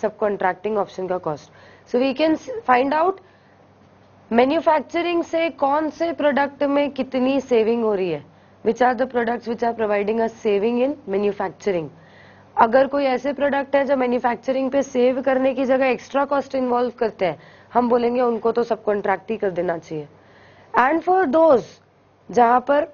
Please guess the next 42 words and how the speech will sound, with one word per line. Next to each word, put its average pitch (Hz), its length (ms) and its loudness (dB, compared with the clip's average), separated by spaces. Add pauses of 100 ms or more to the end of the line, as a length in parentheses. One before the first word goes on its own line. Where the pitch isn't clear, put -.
making 240 560 0
is 320 260 2
better, 247 380 2 (240)
manufacture 214 580 0
करने 262 280 2
पे 262 140 0
कुछ 262 180 -4
saving 247 340 0
हो 254 100 2
रही 220 160 0
है, 165 120 0 (360)
उधर 285 200 6
हम 302 140 2
find 277 300 -2
करेंगे 285 540 2
savings 262 600 0 (140)
per 277 160 4
hour, 196 400 0 (520)
because 220 300 -2
we 233 120 0
have 220 140 2
a 233 120 0
limiting 240 460 -2
factor 220 300 -2 (100)
of 320 100 -4 (560)
machine 208 320 -2
hours। 160 260 -6 (320)
So 180 100 -6
we'll 196 220 0
find 226 280 0
savings 247 420 0
per 269 160 2
hour, 294 100 0 (380)
उसके 220 280 -2
basis 208 380 -2
पे 208 180 -2
हम 254 240 -2 (200)
ranking 185 640 -2
देंगे, 160 300 -4 (580)
किस 262 180 2
product 226 640 -2
में, 247 240 0